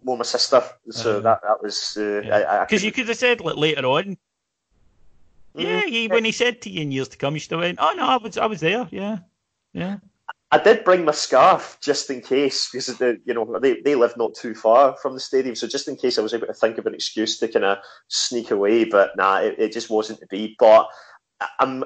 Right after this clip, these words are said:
Speaker 1: I'm so thrilled that so many people, uh,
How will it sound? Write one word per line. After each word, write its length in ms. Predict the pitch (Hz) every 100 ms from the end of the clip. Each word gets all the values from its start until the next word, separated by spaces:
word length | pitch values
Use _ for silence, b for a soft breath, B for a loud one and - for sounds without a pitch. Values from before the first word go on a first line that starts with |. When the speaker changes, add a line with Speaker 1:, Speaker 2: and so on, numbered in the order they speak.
| -
Speaker 1:
I'm 140 | 127
so 320 | - - 190
thrilled 420 | - 131 131 131
that 180 | 117 110
so 180 | - 123
many 200 | 113 104
people, 560 | - 120 113 104 101 -
uh, 500 | 104 101 98 98 101